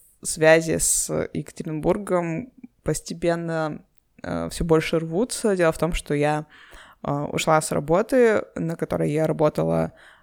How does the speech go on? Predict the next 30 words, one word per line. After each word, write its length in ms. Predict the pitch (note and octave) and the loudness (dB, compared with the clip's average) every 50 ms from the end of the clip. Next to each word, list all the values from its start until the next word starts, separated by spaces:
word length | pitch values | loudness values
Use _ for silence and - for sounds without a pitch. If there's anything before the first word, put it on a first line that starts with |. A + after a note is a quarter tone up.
| _ _ _ - | _ _ _ -18
год 580 | D#3+ D3 C#3 D3 D3+ E3+ G3+ A3 - - - G#3 F#3 - | -16 -10 -2 0 4 4 4 2 0 -4 -2 -2 -2 -2
удалённо, 880 | - E3 D#3+ E3 D#3+ D#3 D#3 E3+ G#3 B3 C4 C4+ C4+ C4+ C4 B3+ A#3+ - | -2 0 2 2 4 4 4 4 4 4 2 2 2 2 2 0 -2 -4
э, 180 | - - - F#3+ F3 F3 F3 F3 E3+ E3 E3 E3 E3 E3 D#3 D3 | -6 -8 -6 -6 -6 -4 -6 -6 -6 -4 -4 -4 -6 -6 -4 -2
в 100 | D#3+ E3 | -2 0
новостном 420 | D#3+ D#3+ D#3 E3 - - E3 D#3+ | 0 0 -2 -2 -4 -4 -6 -4
портале 720 | - E3 - - - E3 F#3+ G#3+ A#3+ A#3 A3 G#3+ A3 C#4+ - _ _ _ _ - - _ _ _ | -4 -4 -2 0 2 2 2 2 2 0 0 -2 -4 -8 -12 _ _ _ _ -20 -20 _ _ _
Екатеринбурга 840 | - - D#3+ D3+ D#3 D#3 D#3 - - - D#3+ D#3+ E3 F3 G#3 G3+ F#3+ F3+ | -8 -6 -6 -6 -6 -8 -10 -12 -10 -8 -6 -4 -2 -2 -2 0 0 -2
е 160 | F3 E3+ E3 | 0 0 0
один 220 | E3 E3+ E3 D3+ D#3 | 0 0 -4 -8 -8
точка 320 | - D3 - - - D#3 | -8 -10 -10 -6 -4 -2
ру. 280 | D#3 F3 G#3+ C4+ D4 - - - - - - - - _ _ _ _ _ _ | 2 2 2 2 0 -2 -12 -20 -20 -20 -20 -20 -20 _ _ _ _ _ _
Последний 360 | - D3+ - F3 F#3 F3+ F#3 | -8 -6 -4 -4 -4 -4 -4
год 260 | F3 E3+ F3 F3 F3 - | -2 0 0 0 0 0
я 60 | E3+ | -4
работала 360 | E3+ E3 F3 E3+ E3+ F3 E3 | -2 0 0 0 0 0 -2
из 80 | E3 D#3 | -2 -2
Севастополя 560 | - G3 F#3+ F#3+ - - F#3 - F#3 F3 F3 | -4 -4 -4 -4 -4 -4 -2 -2 -2 -4 -4
С 120 | E3+ - - | -4 -6 -6
М 200 | G3 G3+ A#3+ D4 | -4 -2 -2 -2
Мщиком, 440 | D#4 - - - - G#3+ G3 - - | -2 -4 -6 -2 -2 -2 -2 -2 -4
а 180 | F3+ F3 E3 | -4 -2 -2
до 80 | D#3+ - | 0 0
этого 240 | F#3+ A3+ A#3+ A#3 G3 | 0 0 0 -2 -4
ещё 460 | F3 E3 - - F3 F#3+ G3 F#3 F3+ | -4 -4 -2 0 0 2 2 2 0
два 360 | E3+ D#3+ D#3+ D3+ E3+ F3+ F3 E3 | -2 -4 -4 -2 0 0 0 0
года 420 | D#3 D#3+ F3 G3 G3+ G3+ F#3+ F#3 | 0 0 0 2 4 2 2 2
я 400 | F3 E3+ D#3+ E3 D#3+ E3+ E3+ E3+ | 0 -2 -2 -2 -2 0 0 -2
работала 300 | E3 D#3+ F3 F3 F3 - | -2 -2 -4 -4 -4 -6
там 200 | - F3 E3 D#3+ | -4 -4 -6 -4
журналистом. 720 | E3 D#3+ D#3 D#3 D#3 D#3 F3 B3 - - - A#3+ G#3 G3+ | -4 -4 -4 -4 -4 -4 -4 -4 -4 -2 -2 0 0 -2